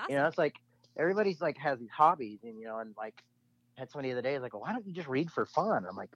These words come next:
Speaker 1: "But what I do is fun. Like, what I get to do is amazing. Like,
Speaker 2: Yeah.
Speaker 1: I get to do what I'm passionate about, you know?" So I feel lucky that I get to sit down and read a book on Hegel. You know what I mean? Like, I know it's really hard and,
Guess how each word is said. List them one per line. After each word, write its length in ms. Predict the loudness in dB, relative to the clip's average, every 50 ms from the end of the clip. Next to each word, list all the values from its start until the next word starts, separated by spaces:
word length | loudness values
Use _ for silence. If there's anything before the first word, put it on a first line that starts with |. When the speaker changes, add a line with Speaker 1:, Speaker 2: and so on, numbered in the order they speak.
| _ -6
Speaker 1:
"But 160 | -4 -4 -2 0
what 140 | 4 4 6
I 120 | 6 4 2 _ -8
do 220 | -6 -4 -4 -2 -2
is 220 | -2 -4 -4 -6
fun. 280 | -12 -14 -14 -12 -12 -8
Like, 180 | -8 -8 -8 -6 -2
what 160 | 2 6 6
I 100 | 8 6
get 300 | 6 4 2 0 0 0 -6
to 80 | -8
do 380 | -4 0 2 4 4 4 2 0 -4 -6
is 300 | -8 -10 -10 -12 -14 -10 -8
amazing. 560 | -6 -2 2 6 8 8 8 6 4 -2 -10 -12 -14 -10 -6
Like, 240 | -6 -6 -6 -6 -12 -14 -16
Speaker 2:
Yeah. 260 | -20 -20 -6 0 2
Speaker 1:
I 60 | 2 4
get 140 | 4 2 2
to 80 | 0
do 280 | -2 4 8 8 10 10
what 120 | 10 10 8
I'm 160 | 8 6 4
passionate 520 | 4 6 8 8 8 6 2 -6 -10 -10 -10
about, 320 | -10 -10 -10 -12 -12 -12 -10
you 120 | -8 -6 -2
know?" 220 | 0 0 0 0 _ _ _ _ _ _ _ _ _ _ _
So 360 | -6 2 6 6 6 6 4 0
I 100 | -2 -2
feel 240 | -2 -2 -2 0 2
lucky 320 | 2 0 2 2 0 0
that 100 | 2 0
I 100 | 0 -2
get 160 | -8 -12 -14
to 60 | -14 -14
sit 260 | -12 -8 -10 -10 -8
down 420 | -8 -8 -6 -6 -4 -6 -6 -8 -12 _ _ -12
and 260 | -10 -10 -10 -10 -12 -14 -12
read 260 | -6 -4 -2 0 0
a 40 | 0
book 240 | -2 0 0 0 0
on 140 | -2 -4 -2
Hegel. 480 | 2 0 0 2 0 -4 -4 -6 -6 -6
You 140 | -2 2 4
know 80 | 6 6
what 60 | 6
I 40 | 6
mean? 160 | 4 4 4
Like, 180 | 4 2 2 0 -2
I 80 | 0
know 200 | 4 6 8 8
it's 160 | 6 6 2 0
really 160 | -2 0 2
hard 400 | 4 8 10 10 10 10 8 4
and, 180 | -2 -10 -12